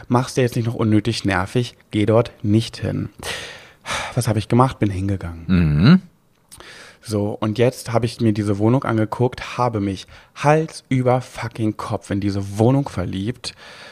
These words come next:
Speaker 1: So dolle. So, die, die davor, also die, den Tag davor ist wunderbar, finde ich großartig, aber die Lage gefällt mir nicht richtig gut.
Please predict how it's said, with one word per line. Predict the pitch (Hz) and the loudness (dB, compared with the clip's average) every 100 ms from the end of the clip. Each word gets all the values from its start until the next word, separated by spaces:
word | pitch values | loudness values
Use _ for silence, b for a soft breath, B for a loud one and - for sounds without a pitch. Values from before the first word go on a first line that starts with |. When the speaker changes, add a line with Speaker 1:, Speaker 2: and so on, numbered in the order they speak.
| B | B
Speaker 1:
So | 117 101 127 131 | -12 0 2 2
dolle. | 104 92 95 113 120 - | 2 -2 -2 -4 -6 -14
So, | 113 | -12
die, | 123 139 | -6 -6
die | 143 131 | -6 0
davor, | 139 135 - 160 156 | 2 2 2 0 0
also | 127 | -4
die, | 123 123 127 | -6 -8 -6
den | 127 123 117 | -6 -4 -4
Tag | 120 - | -4 -4
davor | 120 - 147 | -6 -2 -2
ist | - 127 - | -2 -6 -6
wunderbar, | 123 127 156 143 139 143 120 | -2 2 4 4 2 0 0
finde | - 127 | -2 -2
ich | 123 | -2
großartig, | 127 147 - 98 98 104 104 - | -2 -2 0 0 0 -4 -6 -4
aber | 113 123 131 | -2 0 0
die | 127 | 0
Lage | 120 127 123 | 0 0 -2
gefällt | 107 - 101 - | -6 -6 -8 0
mir | 107 | 0
nicht | 107 - - | 0 -4 -6
richtig | 120 117 - 98 | -2 -2 -4 -12
gut. | - 98 95 | -2 0 0